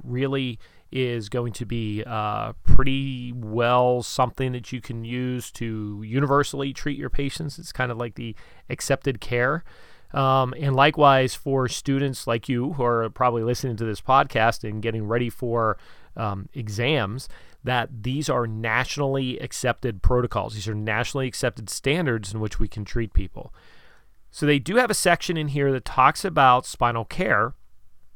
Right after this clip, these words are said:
and, uh, they adapted these from evidence-based guidelines that were created for pre-hospital evidence-based guidelines model process.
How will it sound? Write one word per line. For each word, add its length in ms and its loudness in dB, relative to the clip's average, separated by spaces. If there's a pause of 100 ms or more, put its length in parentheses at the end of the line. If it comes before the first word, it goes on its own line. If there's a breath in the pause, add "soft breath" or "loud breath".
(600)
and, 520 4
uh, 440 2
they 160 0
adapted 520 4
these 380 -2
from 640 0
evidence-based 800 0
guidelines 760 4
that 300 0
were 560 -2
created 680 0
for 560 2 (400 soft breath)
pre-hospital 920 4
evidence-based 800 -6
guidelines 720 -2
model 460 2
process. 760 -6